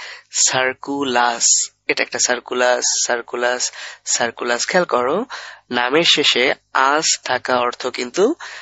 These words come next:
আহ, এক বচন, যেমন radius। হ্যাঁ, আবার রেডিয়াসের বহু বচন কি? ready। তাহলে আমরা, আহ,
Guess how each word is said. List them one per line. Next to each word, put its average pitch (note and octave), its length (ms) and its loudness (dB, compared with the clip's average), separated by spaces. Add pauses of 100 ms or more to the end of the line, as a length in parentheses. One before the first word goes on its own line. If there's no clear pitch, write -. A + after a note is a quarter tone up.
(400)
আহ, B2 500 0 (220)
এক D#3 280 0
বচন, - 400 -2 (160)
যেমন B2+ 340 -2 (240)
radius। B2 760 0 (280)
হ্যাঁ, G#3 340 4
আবার C3+ 280 2
রেডিয়াসের E3+ 600 2
বহু E3 240 0
বচন F3 320 2
কি? B3 220 -4 (420)
ready। A#2+ 540 0 (280)
তাহলে C3 220 2
আমরা, D#3 460 4 (480)
আহ, B2 240 4